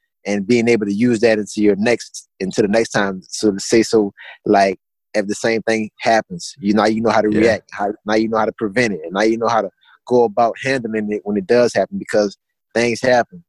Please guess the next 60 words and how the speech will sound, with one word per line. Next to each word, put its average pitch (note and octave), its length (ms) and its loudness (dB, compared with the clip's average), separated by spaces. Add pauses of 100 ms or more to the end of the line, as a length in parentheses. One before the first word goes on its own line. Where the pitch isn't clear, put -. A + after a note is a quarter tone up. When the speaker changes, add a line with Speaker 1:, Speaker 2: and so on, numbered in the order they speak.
Speaker 1:
and F#2 240 -8
you G#2+ 100 -2
can't B2 220 0
Speaker 2:
Yeah. A2 60 2
Speaker 1:
really G#2+ 120 -2
stop A2 400 0
things G#2 220 -2
from G2+ 100 -10
happening. F#2+ 320 0
So F#2+ 320 0
you G#2 100 -4
just G#2+ 160 0
have G#2 120 2
to F#2+ 80 -12
learn G2+ 200 -2
how G2 140 0
to F#2 80 0
react G2 380 0 (440)
and G2 80 -8
how G2+ 140 4
to G2 100 -6
take - 300 -4
on G#2 340 -2 (360)
head G#2+ 240 2
first A#2 340 0
the G2 100 -4
next A2 280 0
time G2 240 -2
it G2 60 -2
happens, G#2+ 320 0
stuff G2+ 200 -4
like F#2 160 -2
that. G#2 220 2
So G2 240 -4 (360)
please A#2+ 340 2
document. G2 520 0
You G#2 100 -2
have G#2+ 140 0
to - 80 -20
document F#2+ 460 -2
just G2+ 140 -6
to F#2+ 100 -12
see G2 320 -2 (140)
your F#2+ 100 2
progression F#2+ 500 -2
and F2 80 -10
just G#2+ 200 -4
to G#2+ 60 -8
see A2 300 2 (480)
how G#2+ 300 2
to G#2+ 80 0
Speaker 2:
Yeah. F#2+ 80 -4
Speaker 1:
handle A2 240 -2 (100)
things A2 220 0
and G2 100 0
how A2 160 4
to G#2+ 100 -4
react G#2+ 400 0
to F2 80 -20
things. F2 460 -12